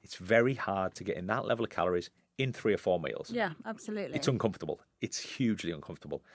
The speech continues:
Speaker 1: So what they do is they spread it out over more. But what people did years ago is they looked at bodybuilders and said,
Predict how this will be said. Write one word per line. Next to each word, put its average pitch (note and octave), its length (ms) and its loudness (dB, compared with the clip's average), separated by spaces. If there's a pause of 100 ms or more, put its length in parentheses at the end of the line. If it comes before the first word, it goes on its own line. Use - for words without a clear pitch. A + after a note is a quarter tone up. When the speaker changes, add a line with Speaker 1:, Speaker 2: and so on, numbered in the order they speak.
(160)
Speaker 1:
So - 140 -4
what C#3+ 80 4
they B2+ 80 4
do F#2+ 160 2
is F2 100 -2
they F2+ 80 -2
spread G#2 220 2
it D#2 80 6
out D#2+ 140 4
over D#2 200 -2
more. D2+ 260 -2
But - 240 -8
what - 100 -2 (160)
people A2 340 -2
did E3+ 200 2
years C3+ 280 4
ago A#2+ 220 6
is G#2+ 120 2
they F#2+ 80 2
looked A2+ 240 2
at G2+ 60 2
bodybuilders E2+ 340 -2
and D#2 100 -10
said, F2 160 -4